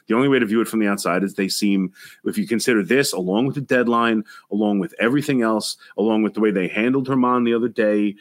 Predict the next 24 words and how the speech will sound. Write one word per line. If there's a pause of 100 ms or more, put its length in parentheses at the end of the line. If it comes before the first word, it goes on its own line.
(220)
like,
just
in
the
week,
this
last
week
alone,
forget
everything
else
of
the
whole
season, (320)
not
allowing,
you
know,
not
filling
left
field,